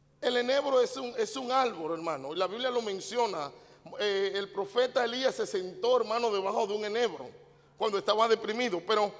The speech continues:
yo quisiera que veamos, hermano, este verso. Job, capítulo treinta,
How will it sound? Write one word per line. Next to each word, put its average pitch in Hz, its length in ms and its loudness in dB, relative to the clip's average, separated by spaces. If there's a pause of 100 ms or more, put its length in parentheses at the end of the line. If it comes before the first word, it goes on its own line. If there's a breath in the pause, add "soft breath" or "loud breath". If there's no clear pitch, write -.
(280 loud breath)
yo 240 160 -4
quisiera 262 400 4
que 226 120 2
veamos, 214 480 2
hermano, 208 460 0 (180)
este 220 280 4
verso. 214 580 2
Job, 247 300 8 (420 loud breath)
capítulo 240 540 4
treinta, 185 680 6